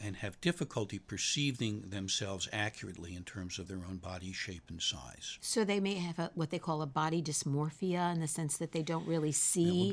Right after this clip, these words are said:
Speaker 1: well, body dysmorphia is a little different. Body
Speaker 2: Okay.
Speaker 1: dysmorphia is when someone focuses on a particular part or aspect of their
Speaker 2: Okay.
Speaker 1: body. Uh, with, uh, anorexia nervosa, it's,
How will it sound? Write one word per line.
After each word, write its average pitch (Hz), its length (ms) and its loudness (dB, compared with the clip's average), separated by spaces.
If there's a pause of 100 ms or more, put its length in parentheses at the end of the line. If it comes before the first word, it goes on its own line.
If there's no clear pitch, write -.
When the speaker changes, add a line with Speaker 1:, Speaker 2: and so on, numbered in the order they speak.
Speaker 1:
well, 123 120 2
body 190 140 2
dysmorphia 147 760 2
is 101 200 -2
a 101 60 0
little 185 320 2
different. 98 340 0
Body 131 220 4
Speaker 2:
Okay. 165 100 2
Speaker 1:
dysmorphia 110 760 0
is 101 380 -2
when 98 380 -4
someone 101 320 -2
focuses 101 520 -4
on 95 120 -4
a 98 40 -6
particular - 680 -6
part 104 420 -2
or 95 100 -4
aspect 98 520 -4
of 90 80 -6
their 85 100 -4
Speaker 2:
Okay. 87 140 -8
Speaker 1:
body. 87 320 -4 (640)
Uh, 95 260 -6
with, 110 500 -4
uh, 98 200 -6
anorexia 127 580 2
nervosa, 98 460 -2
it's, - 400 -2